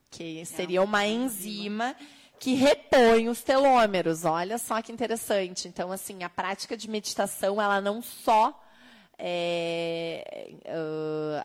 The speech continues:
Speaker 1: aumenta a produção de neurotransmissores extremamente importantes, como aumenta a plasticidade cerebral, melhorando até aspectos,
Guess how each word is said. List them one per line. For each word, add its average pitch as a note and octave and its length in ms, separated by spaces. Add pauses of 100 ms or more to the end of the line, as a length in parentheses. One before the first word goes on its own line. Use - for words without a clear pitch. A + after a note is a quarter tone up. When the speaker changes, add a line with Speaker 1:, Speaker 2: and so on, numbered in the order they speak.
Speaker 1:
aumenta F#3 560
a - 20
produção F3+ 500
de F3+ 180
neurotransmissores F3 1000
extremamente F3 540
importantes, G#3+ 580
como F3+ 180
aumenta F3 260
a - 40
plasticidade F#3 920
cerebral, F3 680
melhorando E3+ 520
até E3+ 200
aspectos, F3+ 680